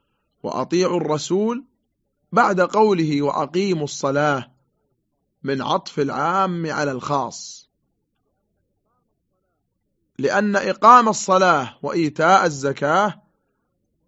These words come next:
داخلان في عموم قوله: "وأطيعوا الرسول". وقد قدمنا مرارا أن عطف العام على الخاص وعكسه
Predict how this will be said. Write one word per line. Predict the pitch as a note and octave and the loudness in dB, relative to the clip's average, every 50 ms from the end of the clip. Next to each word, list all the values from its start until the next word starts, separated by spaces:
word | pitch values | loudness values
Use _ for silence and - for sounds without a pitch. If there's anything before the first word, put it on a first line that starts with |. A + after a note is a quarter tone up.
| _ _ _ _ - | _ _ _ _ 0
داخلان | C3 D3 D#3 E3+ D#3 - D#3 D3+ C#3+ C#3+ D#3 F3+ F3+ F3+ E3+ E3 D3 | 2 4 4 4 2 0 -2 -2 0 2 2 2 2 2 0 -2 -2
في | C#3+ D#3+ D3+ D3 | -2 -2 -2 -2
عموم | - C#3 C3+ C3 C#3+ E3+ F3+ F3 E3+ E3 | -2 -4 -4 -4 -4 -4 -4 -4 -4 -6
قوله: | - - D#3+ F3+ G3 G#3 G#3+ A3 A#3 A3 - - _ _ _ | -4 -4 -2 -2 -2 -2 -2 -2 -2 -4 -4 -8 _ _ _
"وأطيعوا | C#3 - - C3+ C#3 - D#3+ D3+ C3+ A#2+ A#2+ A#2 | -6 -4 -4 -4 -4 -4 -4 -4 -4 -4 -6 -10
الرسول". | A#2 A#2 A2+ - - A2+ G2 D#2 - - _ _ _ _ _ _ _ _ _ _ _ _ _ _ G#5 _ _ _ _ _ _ _ _ _ _ _ _ _ _ _ _ _ _ _ _ _ _ _ _ _ _ _ _ _ _ _ | -10 -12 -14 -12 -12 -12 -12 -14 -16 -20 _ _ _ _ _ _ _ _ _ _ _ _ _ _ _ _ _ _ _ _ _ _ _ _ _ _ _ _ _ _ _ _ _ _ _ _ _ _ _ _ _ _ _ _ _ _
وقد | D#3+ - - E3 D#3 C#3 - | -12 -10 -8 -8 -8 -8 -10
قدمنا | - - D3 C#3+ B2+ B2 B2 E3 E3+ E3+ D#3+ D3 C#3+ C3+ B2+ | -6 -6 -6 -6 -6 -4 -4 -4 -2 -2 -4 -4 -6 -6 -6
مرارا | B2+ C3 C3 C3 C#3 D3+ D#3+ E3+ F3+ F3+ F#3+ G3+ A3+ - - _ _ _ _ _ _ _ _ _ _ _ _ _ _ _ _ _ _ _ _ _ _ - | -6 -6 -6 -4 -2 -2 -2 -2 -2 -2 -4 -4 -6 -8 -14 _ _ _ _ _ _ _ _ _ _ _ _ _ _ _ _ _ _ _ _ _ _ -6
أن | C#3 D3 D3 C#3+ | -4 -4 -4 -4
عطف | C3+ B2 - G#3 A3+ - - - F#3 | -2 0 2 0 0 0 -4 -2 -2
العام | E3 D#3+ C3 E3 F#3 F#3 F3+ F3 E3 D#3 D3+ D3 C#3 C#3 C3+ | -2 0 0 0 2 2 2 2 0 -2 -4 -6 -6 -6 -4
على | C#3 E3 E3+ E3 | -2 -2 -2 -2
الخاص | D3 C#3 - D#3 D#3 D#3 D3 C3+ A#2+ - - - - - - - _ _ | -2 -4 -2 -2 0 0 0 -2 -6 -8 -14 -16 -18 -18 -20 -20 _ _
وعكسه | D#3 C#3 C3+ F3+ F#3+ - - - - F3 E3+ E3+ F#3+ G#3 A3+ | -6 -2 -2 -2 -4 -4 -8 -6 -4 -4 -4 -4 -4 -8 -10